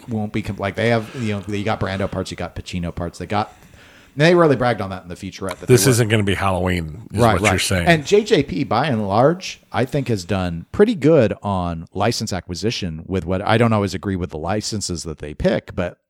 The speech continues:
Speaker 1: they've been, like, f-, like, full bore,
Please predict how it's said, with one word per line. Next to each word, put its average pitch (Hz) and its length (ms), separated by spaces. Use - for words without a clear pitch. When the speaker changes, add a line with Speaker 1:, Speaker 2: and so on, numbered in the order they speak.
Speaker 1:
they've 104 320
been, 117 460
like, 92 180
f-, - 280
like, 113 220
full 139 320
bore, 107 560